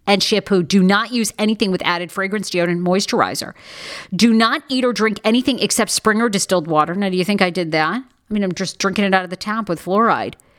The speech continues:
Take no, do not take vitamins or medications. No use of deodorant, as I mentioned, all that. No makeup products or other beauty products. No toothpaste. Can you imagine? I mean, I have horrible B O.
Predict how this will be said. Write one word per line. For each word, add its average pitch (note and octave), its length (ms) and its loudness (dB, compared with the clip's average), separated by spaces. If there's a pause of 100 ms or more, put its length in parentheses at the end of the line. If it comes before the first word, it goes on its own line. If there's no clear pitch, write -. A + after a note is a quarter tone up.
(280)
Take C4 280 0
no, A#3 320 2
do A3 140 -2
not A3+ 160 0
take G#3+ 160 -4
vitamins A3 400 -2
or A#3 60 0
medications. G#3 640 0
No G#3 80 2
use G3 260 2
of F3 120 -2
deodorant, F#3+ 520 2
as F#3+ 140 0
I E3+ 60 2
mentioned, F3 280 2
all E3+ 100 4
that. F3 160 0
No F#3+ 120 -2
makeup F#3+ 500 0
products B3 360 0
or - 60 -2
other F#3 220 2
beauty F#3+ 300 2
products. A#3 380 -2
No B3 100 0
toothpaste. C4+ 640 -2 (400)
Can B3+ 200 4
you F4+ 200 4
imagine? F#3+ 600 2 (120)
I - 40 -2
mean, A#3 100 4
I A#3 120 2
have C4 200 0
horrible G#3+ 360 0
B E3 220 2
O. B2 220 0